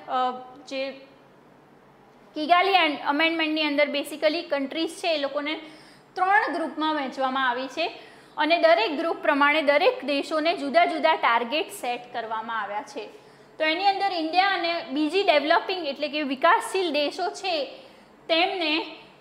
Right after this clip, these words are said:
પંચ્યાસી ટકા reduction, શેનું? હાઇડ્રોફ્લોરોકાર્બનનું. હાઇડ્રોફ્લોરોકાર્બનનું પંચ્યાસી ટકા reduction કરવાનું છે અને આ achieve કરવાનું છે વર્ષ બે હજાર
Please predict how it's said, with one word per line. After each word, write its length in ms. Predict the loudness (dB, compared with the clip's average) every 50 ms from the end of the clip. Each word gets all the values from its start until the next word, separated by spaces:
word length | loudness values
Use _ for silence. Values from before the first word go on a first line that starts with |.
| -20 -4
પંચ્યાસી 640 | 0 0 0 0 0 -2 2 2 2 2 2 -2 -4
ટકા 320 | -2 -2 -2 0 0 0 0
reduction, 720 | 0 -2 -2 -2 -4 -4 -6 -10 -8 -8 -8 -8 -10 -14
શેનું? 420 | -8 -6 -4 -2 -2 -2 -2 -4 -6 -6 -4 0
હાઇડ્રોફ્લોરોકાર્બનનું. 1700 | 4 4 4 4 2 2 4 4 4 4 2 2 4 4 4 4 4 2 4 4 4 4 4 2 -2 -2 -2 -4 -6 -8 -10 -14 -16 -20 -8 -2
હાઇડ્રોફ્લોરોકાર્બનનું 1300 | 0 0 0 0 -2 -2 -4 -4 -4 -4 -6 -4 -4 -4 -2 -2 -2 -2 -2 -4 -6 -6 -6 -8 -8 -8
પંચ્યાસી 520 | -8 -8 -8 -6 -2 -2 -2 -2 -2 -6
ટકા 320 | -6 -6 -6 -4 -2 -2 -2
reduction 540 | -2 -4 -6 -6 -8 -8 -10 -10 -10 -10 -10 -10 -14 -20 -20 -20 -20 -20 -20 -8 -2
કરવાનું 600 | 0 0 0 2 2 2 0 2 0 -2 -4 -4
છે 420 | -6 -6 -6 -6 -6 -8 -12 -20 -20 -20 -20 -12 -6
અને 220 | -6 -4 -4 -4 -4
આ 300 | -2 2 2 4 2 2
achieve 280 | 0 -2 -6 -8 -6 -4
કરવાનું 460 | -4 -2 2 2 2 2 2 0 -4
છે 420 | -2 2 2 2 2 2 -2 -12 -18 -20 -20 -20 -12 -6
વર્ષ 440 | 4 6 6 6 6 4 2 -2 -6
બે 420 | -8 -4 0 2 4 6 6 6
હજાર 500 | 6 4 2 2 2 2 4 4 2 2